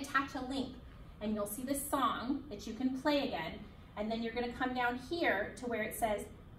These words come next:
Days of the Week game. There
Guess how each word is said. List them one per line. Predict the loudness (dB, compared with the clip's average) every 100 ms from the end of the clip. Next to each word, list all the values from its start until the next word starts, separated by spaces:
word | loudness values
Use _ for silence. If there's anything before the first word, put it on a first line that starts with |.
| -2
Days | 0 0 0 2
of | 4
the | 4 2
Week | -2 -8 -6
game. | 0 0 0 -10 -14 -16 -16 -6 -2
There | -2